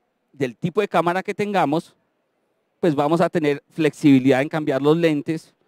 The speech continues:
o los lentes son fijos, y qué me permite controlar cada cámara, pues va a depender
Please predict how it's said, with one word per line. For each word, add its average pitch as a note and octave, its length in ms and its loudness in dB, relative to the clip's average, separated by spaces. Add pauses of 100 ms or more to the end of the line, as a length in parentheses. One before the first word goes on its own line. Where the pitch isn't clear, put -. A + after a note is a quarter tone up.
(180)
o E3 140 6
los D3+ 180 10
lentes C#3 320 0
son D#3 160 0
fijos, D3 600 0 (640)
y E3 120 -8
qué E3+ 240 0
me F3+ 140 -4
permite D#3 360 -2
controlar D3+ 480 0
cada F3 360 0
cámara, E3 520 0 (160)
pues C3+ 240 2
va C3 80 2
a C#3+ 40 0
depender D3 500 -6